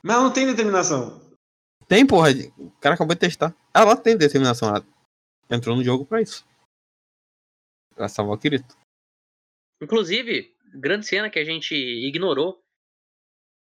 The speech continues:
Speaker 3: Mas é a cena antes das menininhas chegarem. Que a Alice tá lá, ela fala, "Será que eu tenho um ímpeto suficiente pra acordar o Kirito?"
Speaker 1: Aham.
Speaker 3: Aí ela vai lá tascar o beijão no Kirito, só que as meninas chegam antes.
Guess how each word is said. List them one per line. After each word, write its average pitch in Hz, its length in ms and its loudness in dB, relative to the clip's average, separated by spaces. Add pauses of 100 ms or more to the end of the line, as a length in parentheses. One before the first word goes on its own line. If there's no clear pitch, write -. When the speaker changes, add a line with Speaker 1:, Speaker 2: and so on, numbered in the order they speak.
(280)
Speaker 3:
Mas 120 160 -6
é 147 60 -4
a 147 60 -8
cena 151 520 -6
antes 202 280 -10
das 185 180 -4
menininhas 151 380 -6
chegarem. 120 560 -8 (640)
Que - 80 -10
a 131 60 -2
Alice 143 300 -10
tá 135 160 -6
lá, 135 220 -4
ela 139 160 -6
fala, 117 200 -10
"Será 143 200 -8
que - 220 -14
eu 156 160 -4
tenho 135 420 -8 (600)
um 131 220 -10
ímpeto 156 400 -8
suficiente 143 560 -8
pra 139 120 -6
acordar 135 340 -6
o 135 40 -12
Kirito?" 127 440 -8 (500)
Speaker 1:
Aham. 110 480 -10 (340)
Speaker 3:
Aí 113 60 -6
ela 120 120 -6
vai 131 120 -6
lá 131 120 -6
tascar - 520 -8
o 170 60 -4
beijão 147 280 -6
no 143 80 -10
Kirito, 139 300 -4
só 143 100 -6
que 135 80 -10
as 123 60 -12
meninas 131 220 -10
chegam 117 260 -10
antes. - 300 -20